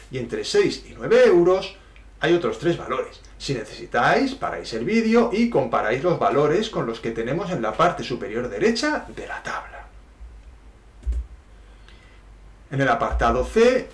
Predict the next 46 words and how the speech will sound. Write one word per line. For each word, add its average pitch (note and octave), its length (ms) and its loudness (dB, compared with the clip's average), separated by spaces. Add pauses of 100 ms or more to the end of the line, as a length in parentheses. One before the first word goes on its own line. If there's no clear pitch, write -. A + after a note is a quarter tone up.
(280)
nos C3 180 -4
dice F#3+ 180 -2
que C3+ 100 -4
si - 120 -8
queremos B2+ 300 -4
pagar F3+ 300 2
toda A#2+ 200 2
la B2 120 4
cuenta F#3 280 -2
con A2+ 140 -4
un A2+ 100 -8
único B2 320 -6
billete, G#3+ 600 2 (420)
siendo C#3+ 400 0
este G#3 180 0
el C#3 80 0
de A#2 80 0
menor C#3+ 320 -4
cuantía G#2 380 -8
posible, E3+ 460 2
justifica C#3 720 -4
qué F#3+ 80 -6
importe C#3 360 -4
debe G2+ 200 -6
tener F#2+ 280 -12
dicho - 240 -18
billete. - 440 -4 (400)
Bueno, - 240 -10 (360)
sumamos C#3 440 -4
todos B2+ 200 0
los A#2+ 100 2
valores A#2+ 360 2
del C3 160 -2
ticket A3 380 0
y D3+ 40 2
obtenemos C#3 460 -4
como G#2 240 -8
resultado F#3+ 640 2
cuarenta C#3 400 2
y A#2 80 2
dos F3+ 160 0
con F3 140 -2
ochenta G#2 360 -8
y - 80 -8
ocho - 220 -8
euros. B2+ 440 -2